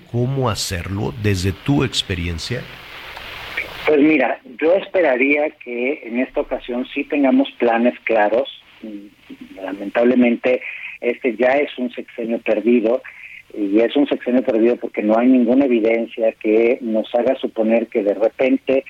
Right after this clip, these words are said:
Speaker 2: el gobierno federal reconocerá su fracaso, reconocerá todo la, la, el marasma de errores que ha cometido. Eh, entonces, pues, lamentablemente sí es un sexenio que ya,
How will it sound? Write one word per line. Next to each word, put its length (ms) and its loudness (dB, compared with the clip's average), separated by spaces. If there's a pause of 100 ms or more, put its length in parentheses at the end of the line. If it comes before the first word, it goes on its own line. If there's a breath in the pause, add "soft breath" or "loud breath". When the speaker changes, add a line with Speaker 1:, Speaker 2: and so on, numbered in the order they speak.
(380 loud breath)
Speaker 2:
el 280 4
gobierno 400 4
federal 420 2
reconocerá 720 0
su 160 -10
fracaso, 580 0
reconocerá 920 0 (460 loud breath)
todo 600 4
la, 320 2
la, 200 -2
el 100 -2
marasma 500 2
de 120 4
errores 520 2
que 80 -2
ha 60 0
cometido. 720 0 (600 loud breath)
Eh, 360 2 (140)
entonces, 480 2 (140)
pues, 220 2
lamentablemente 1000 2
sí 140 2
es 180 -2
un 160 -6
sexenio 560 0
que 200 -4
ya, 460 2